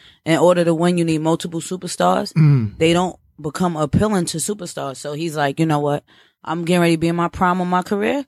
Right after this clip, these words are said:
Speaker 2: Right.
Speaker 1: Y'all either have to be able to bring somebody in here, or y'all need to let me go."
Speaker 2: I, I, I get what you're saying though, but there's still, you're, you're still a team that's still recognized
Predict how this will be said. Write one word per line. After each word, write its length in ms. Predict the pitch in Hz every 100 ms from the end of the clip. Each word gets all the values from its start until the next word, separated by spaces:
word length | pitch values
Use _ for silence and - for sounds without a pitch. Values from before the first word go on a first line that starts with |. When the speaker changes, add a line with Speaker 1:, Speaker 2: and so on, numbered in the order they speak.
| -
Speaker 2:
Right. 280 | 135 113 113
Speaker 1:
Y'all 100 | 165
either 200 | 190 185
have 160 | 175 175
to 100 | 160
be 160 | 160
able 140 | 170 170
to 80 |
bring 240 | 143 160 202
somebody 400 | 220 196 190 180
in 140 | 285
here, 260 | 302 311 311 -
or 120 | 196
y'all 120 | -
need 140 | 226
to 60 | 220
let 140 | 214
me 100 | 214
go." 360 | 196 262 302 135 _ _ _ _ _ _ _ _ -
Speaker 2:
I, 180 | 208 -
I, 200 | - 214 -
I 120 | 254
get 300 | 202 262 349
what 200 | 302 -
you're 80 | 226
saying 440 | - 254 254 285
though, 320 | 277 277 277 - _ -
but 260 | 185 147 - _ _ _ -
there's 260 | 147 214 -
still, 540 | - 233 247 240 165
you're, 160 | 143 214
you're 140 | 165 208
still 360 | - - 277
a 60 | 254
team 340 | - - 226 196
that's 160 | 165
still 220 | - 175 123
recognized 600 | 160 151 135 127 117